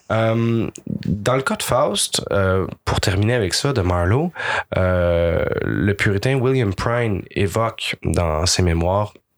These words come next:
en mille six cent trente-trois, je cite, « L'apparition du diable sur la scène du théâtre de Belle Savage du temps de la reine Élisabeth, à la grande surprise des acteurs et des spectateurs, tandis qu'on jouait l'histoire impie du Docteur Faust. »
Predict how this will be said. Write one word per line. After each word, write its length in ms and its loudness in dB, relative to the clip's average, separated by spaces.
en 80 2
mille 120 2
six 120 2
cent 140 0
trente-trois, 580 0
je 160 -4
cite, « 340 0
L'apparition 560 2
du 140 -2
diable 420 0
sur 160 0
la 160 2
scène 340 2
du 140 -4
théâtre 440 -2
de 80 -8
Belle 220 2
Savage 460 0
du 140 0
temps 140 0
de 60 -2
la 100 2
reine 180 4
Élisabeth, 580 0
à 80 -2
la 140 0
grande 260 0
surprise 480 0
des 180 2
acteurs 320 0
et 60 2
des 100 2
spectateurs, 680 -2
tandis 280 0
qu'on 160 0
jouait 200 0
l'histoire 440 2
impie 320 2
du 140 -2
Docteur 340 -2
Faust. » 420 -2